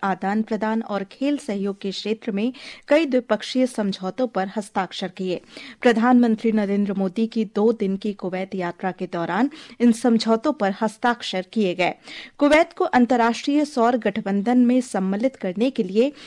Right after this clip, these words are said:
एक महत्वपूर्ण समझौते पर भी हस्ताक्षर किए गए। वार्ता के दौरान दोनों पक्षों ने द्विपक्षीय संबंधों को रणनीतिक साझेदारी तक बढ़ाने पर सहमति व्यक्त की।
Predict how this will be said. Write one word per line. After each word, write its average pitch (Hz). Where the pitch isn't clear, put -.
एक 247
महत्वपूर्ण 247
समझौते 220
पर 196
भी 254
हस्ताक्षर 196
किए 233
गए। 170
वार्ता 214
के 220
दौरान 202
दोनों 190
पक्षों 202
ने 240
द्विपक्षीय 190
संबंधों 190
को 285
रणनीतिक 247
साझेदारी 214
तक 262
बढ़ाने 196
पर 208
सहमति 208
व्यक्त 226
की। 185